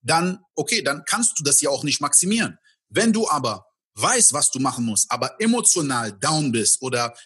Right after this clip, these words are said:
Ängste hast, Sorgen hast, Zweifel hast, in einem niedrigen Zustand bist, das sich natürlich auch auf deine körperliche Energie ausschlägt,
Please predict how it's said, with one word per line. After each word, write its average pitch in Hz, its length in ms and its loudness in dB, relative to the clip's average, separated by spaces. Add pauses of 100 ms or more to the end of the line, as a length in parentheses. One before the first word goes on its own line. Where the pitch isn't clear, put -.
(100)
Ängste 160 440 2
hast, 113 260 0
Sorgen 156 340 -2
hast, - 340 0
Zweifel 147 440 -2
hast, 113 260 -2
in 135 120 -6
einem 131 320 -4 (200)
niedrigen 156 560 0
Zustand 127 500 -2
bist, 143 340 0 (240)
das 143 260 2
sich 139 160 -2
natürlich 131 400 -2
auch 131 160 -4
auf 127 140 -6
deine 113 200 -6
körperliche 165 520 -2
Energie 110 420 -6
ausschlägt, 113 600 -2